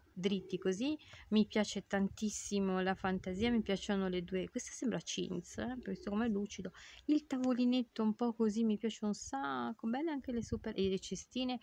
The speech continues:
le cestine sarebbero piene, ve lo dico di che cosa? E non serve manco a dirlo, filati e le riviste e cantieri aperti.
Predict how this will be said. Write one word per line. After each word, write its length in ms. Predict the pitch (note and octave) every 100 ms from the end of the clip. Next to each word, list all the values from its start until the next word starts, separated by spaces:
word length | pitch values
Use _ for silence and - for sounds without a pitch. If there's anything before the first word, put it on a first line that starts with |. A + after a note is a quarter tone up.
| -
le 100 | -
cestine 420 | A3 D4 A3+ A#3 C4
sarebbero 440 | G3+ F#3+ F#3+ F#3+
piene, 220 | G#3 F#3
ve 100 | F#3
lo 80 | G3+
dico 180 | A#3 F#3+
di 120 | F3+
che 120 | -
cosa? 340 | G3+ F#3+ G3+ G#3+ - - - _ B3+
E 20 |
non 100 | B3+
serve 200 | C#4 C#4
manco 220 | C#4+ C#4
a 20 |
dirlo, 320 | C#4 A#3 F#3+ -
filati 540 | - B3+ D4 - E4+
e 100 | C4
le 360 | C4 C4 B3+ B3
riviste 500 | C4 C#4 - - -
e 220 | G#3+ G#3+
cantieri 380 | - A3 A#3+ C4
aperti. 580 | A#3+ F#3 F3 - -